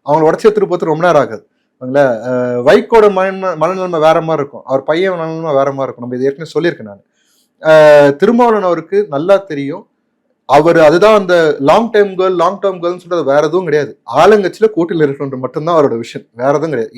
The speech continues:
ஏன்னா, ஆ, அவரோட இலக்கு அடையணும், நேஷனல் லெவல்ல அது கொண்டு போகணுன்ற இலக்கு. இங்க லோக்கல்ல வந்து பச்ச-, சின்ன சின்ன பஞ்சாயத்துக்கெல்லாம் பண்ணிட்டு இருக்க முடியாது. அந்த பிரச்சனை இல்லாம இருக்கணும்னா நாங்க ஆளுங்கட்சியோட இருந்தா நமக்கு இங்க பேஸ் கிளியர் ஆயிடும், நம்ம வந்து நம்மளோட இலக்கை நோக்கி போறோம்ன்றது அவரோட எண்ணம்.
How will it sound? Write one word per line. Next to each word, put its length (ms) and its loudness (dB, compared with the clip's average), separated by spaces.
ஏன்னா, 340 0
ஆ, 80 4
அவரோட 400 6
இலக்கு 360 2
அடையணும், 500 0
நேஷனல் 440 -2
லெவல்ல 260 4
அது 180 2
கொண்டு 200 -2
போகணுன்ற 400 -2
இலக்கு. 300 -6
இங்க 180 2
லோக்கல்ல 440 4
வந்து 240 2
பச்ச-, 280 -4
சின்ன 180 -8
சின்ன 200 0
பஞ்சாயத்துக்கெல்லாம் 600 0
பண்ணிட்டு 300 -2
இருக்க 160 -10
முடியாது. 540 -2
அந்த 200 -6
பிரச்சனை 360 -6
இல்லாம 280 0
இருக்கணும்னா 280 -6
நாங்க 180 0
ஆளுங்கட்சியோட 460 -2
இருந்தா 340 -4
நமக்கு 300 -8
இங்க 160 -2
பேஸ் 240 2
கிளியர் 280 0
ஆயிடும், 180 -2
நம்ம 200 -6
வந்து 180 -4
நம்மளோட 280 -4
இலக்கை 260 -4
நோக்கி 260 -12
போறோம்ன்றது 400 -2
அவரோட 220 2
எண்ணம். 280 -6